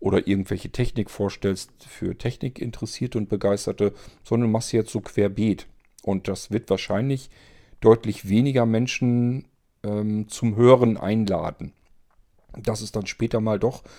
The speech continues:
so viele werden würden, damit habe ich natürlich nun auch nicht gerechnet, aber da kommen wir dann ein bisschen später vielleicht noch zu, denn da gibt's ja auch Episoden drüber, über die Menge und Anzahl der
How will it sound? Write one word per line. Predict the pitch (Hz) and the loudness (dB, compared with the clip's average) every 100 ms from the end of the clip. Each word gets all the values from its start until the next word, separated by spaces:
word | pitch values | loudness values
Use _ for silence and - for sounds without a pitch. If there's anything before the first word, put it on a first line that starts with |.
| - - | -20 -14
so | - 127 | 2 4
viele | 196 - 113 95 90 | 4 0 -2 -2 0
werden | 92 92 87 | -2 -2 -4
würden, | 92 95 147 - - - | -4 -4 -6 -10 -20 -6
damit | 95 95 98 | -2 0 -2
habe | 98 | -4
ich | 95 | -4
natürlich | 95 98 95 95 | -6 -6 -6 -6
nun | 98 - | -6 -4
auch | 95 | -4
nicht | 110 - | -4 -6
gerechnet, | 95 98 - 95 - | -6 -6 -8 -10 -8
aber | 87 95 95 - - - | -4 -2 -4 -10 -12 -8
da | 104 | -4
kommen | 107 101 | -2 0
wir | 95 | 0
dann | 95 | 0
ein | |
bisschen | 92 - 92 | -4 -8 -10
später | - - 87 | -8 -10 -10
vielleicht | 87 90 90 | -12 -12 -12
noch | 92 | -14
zu, | - 101 101 - - - - - | -10 -8 -8 -12 -20 -20 -20 -8
denn | 92 92 | -4 -2
da | 92 | -4
gibt's | 92 - | -6 -4
ja | - | -2
auch | 98 - | -2 -6
Episoden | 92 101 92 92 101 98 | -8 -6 -4 -2 0 -2
drüber, | - 95 95 95 92 - - | -2 -2 2 0 -2 -12 -10
über | 98 92 92 | -6 -4 -6
die | 92 92 | -6 -6
Menge | 90 92 98 104 95 - - | -6 -2 0 2 0 -4 -10
und | 98 95 | -8 -6
Anzahl | 98 101 - 95 92 | -6 -6 -6 -4 -4
der | 90 92 92 | -2 -2 -2